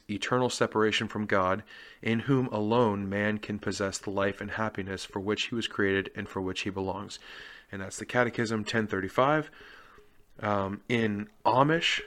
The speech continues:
belief system, which I know that's a strange one to go to, but I think they're overlooked quite often, actually. Um, in the Amish belief system, heaven and hell are real places. Heaven is the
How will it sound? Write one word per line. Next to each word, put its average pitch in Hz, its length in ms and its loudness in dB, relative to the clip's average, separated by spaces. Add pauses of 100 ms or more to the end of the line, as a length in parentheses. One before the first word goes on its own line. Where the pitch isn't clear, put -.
(320)
belief 151 240 6
system, 175 360 -2
which - 140 0
I 104 100 2
know 110 100 4
that's 107 240 0
a - 100 -2
strange 110 300 0
one 113 140 0
to 101 140 -2
go 104 80 4
to, 143 200 0
but 123 120 -2
I 101 40 0
think 143 200 0
they're - 240 -8
overlooked 120 640 2 (240)
quite 110 260 2
often, 113 320 0
actually. 117 440 -2 (580)
Um, 101 200 0
in 107 140 -2
the 104 80 -2 (120)
Amish 127 260 4
belief 110 240 2
system, 120 320 0
heaven 113 300 4
and 101 140 -2
hell 107 180 4
are 98 200 2
real 104 120 4
places. 131 640 -2 (1080)
Heaven 131 500 0
is 107 200 -2
the 95 160 -2